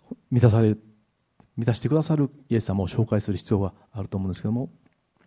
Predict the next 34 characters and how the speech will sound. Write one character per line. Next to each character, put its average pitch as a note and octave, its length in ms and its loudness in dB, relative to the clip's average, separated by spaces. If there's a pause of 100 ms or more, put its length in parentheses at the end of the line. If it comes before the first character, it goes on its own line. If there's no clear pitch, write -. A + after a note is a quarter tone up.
(280)
同 D#3+ 180 8
じ E3+ 80 8
よ F#3+ 80 10
う C#3 40 8
に A2+ 120 8
神 A#2 180 6
様 G2 240 -2
は、 A#2 220 0 (580)
え F2+ 460 -6
ー、 - 840 -20
本 C#3 100 -14
当 C3 80 2
に A#2 40 -2
お A2 100 0
腹 G2+ 220 -4
減 A2 100 -6
っ - 20 -14
て - 340 -16
お C3 80 -4
れ A2 100 -4
ば F2+ 180 -18
と - 80 -20
か - 60 -20
で - 60 -20
す - 40 -20
ね、 - 60 -20 (960)
何 A2+ 140 6
か G#2+ 60 6
必 - 160 -2
要 A#2+ 60 4
な G#2+ 100 2
も G2+ 120 -2
の F#2+ 100 -4
が F2+ 80 -8